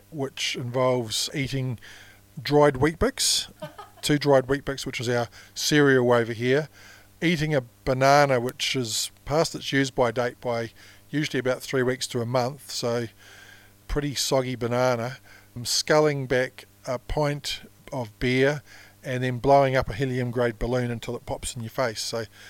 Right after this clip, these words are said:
this event is in its seventeenth year now, and again, it's one of the events that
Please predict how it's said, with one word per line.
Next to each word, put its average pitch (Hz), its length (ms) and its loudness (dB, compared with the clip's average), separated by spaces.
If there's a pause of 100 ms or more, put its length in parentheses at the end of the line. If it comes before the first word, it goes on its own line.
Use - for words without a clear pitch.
(240)
this 165 200 0
event 135 420 -2
is - 440 -4 (280)
in 151 100 -4
its 131 160 -6
seventeenth 160 800 -2
year 117 160 -4
now, 113 360 -4
and 120 260 -6
again, 123 280 0
it's - 220 -8
one 127 120 -4
of 120 120 -6
the 117 100 -4
events 120 360 -6
that - 340 -8